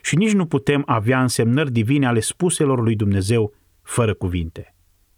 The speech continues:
Gândurile sunt transmise prin cuvinte –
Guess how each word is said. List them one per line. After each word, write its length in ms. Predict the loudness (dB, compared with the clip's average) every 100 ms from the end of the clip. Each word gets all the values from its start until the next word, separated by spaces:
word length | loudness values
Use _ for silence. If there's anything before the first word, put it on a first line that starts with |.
| _ _ _ _ _ _
Gândurile 640 | -4 0 2 2 2 2 0
sunt 240 | 0 0
transmise 500 | 0 0 2 0 -2
prin 200 | -2 -2
cuvinte – 540 | -2 -2 -2 -2 -8